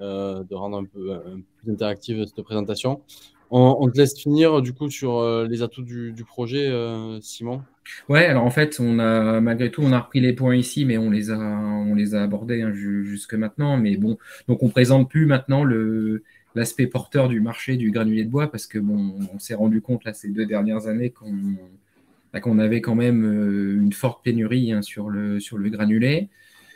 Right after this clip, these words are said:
Speaker 2: Euh, il y a un sujet quand même, hein, qu'il faut considérer là-dedans, c'est qu'il y avait une partie de l'exportation qui venait des,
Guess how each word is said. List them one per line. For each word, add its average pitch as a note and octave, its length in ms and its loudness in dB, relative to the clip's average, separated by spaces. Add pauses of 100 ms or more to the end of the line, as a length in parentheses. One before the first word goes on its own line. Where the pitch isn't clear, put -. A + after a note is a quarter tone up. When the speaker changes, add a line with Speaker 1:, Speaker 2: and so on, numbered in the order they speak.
(240)
Speaker 2:
Euh, A#2 800 2 (240)
il A2 80 0
y A#2+ 40 2
a B2 100 6
un B2+ 60 6
sujet C#3 440 4
quand B2+ 120 -2
même, B2 220 4
hein, G#2+ 60 -2
qu'il - 160 -14
faut - 120 -8
considérer B2 520 -2
là-dedans, A#2+ 320 2
c'est B2+ 160 -6
qu'il - 140 -6
y A2+ 40 2
avait A2+ 140 2
une A2+ 120 4
partie C3 300 -2
de C3 60 2
l'exportation B2 720 -2
qui C3 160 -10
venait A#2+ 200 2
des, G#2+ 640 2